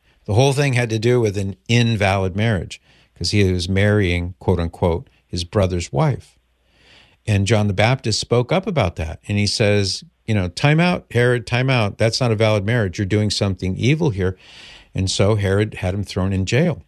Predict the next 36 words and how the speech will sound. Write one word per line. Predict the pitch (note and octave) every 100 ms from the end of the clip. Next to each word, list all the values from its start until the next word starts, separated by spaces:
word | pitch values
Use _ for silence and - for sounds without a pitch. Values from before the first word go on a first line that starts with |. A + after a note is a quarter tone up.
| _ _ _ _ _ _ _ _ _ - -
Now, | A2+ G#2 -
I | G2+
always | A2 B2+ C3+ G#2+
use | A#2 A#2+ G2+
this | G#2+ -
example | G2+ G2 A2 A#2 G#2+ F#2+
when | F#2+
I | F#2+
think | - G2+
about | F#2+ F#2 F#2
this | F#2 -
or |
talk | - A2
about | A#2+ F2+ F2
this. | F2+ - _ - - - -
Can | G#2+
you | G#2 G#2+
imagine, | G#2 A2+ C3+ C#3 F#2+
Kate, | F#2 - F2+ F2+ - _ _ _ _ _ _ _ _ _ - -
if | F2+
Herod | - A#2 A#2 G#2+
goes | G2 G#2 F#2
down | G2 F#2+
into | F#2+ F#2
the | F2+
dungeon | F2 F#2 F#2+ -
and | F#2 F2+
says | E2+ F#2 F2+
to | - - F2+ F2 E2+ F2+ _ _ _ _ _ _ _ _
Saint | - F#2+
John | F2 F#2
the | F2+
Baptist, | F2 F2 F2 E2 -
who's | G#2+ G2
in | G2
chains, | F2 - A#2 G2+ F#2 F#2 G#2 -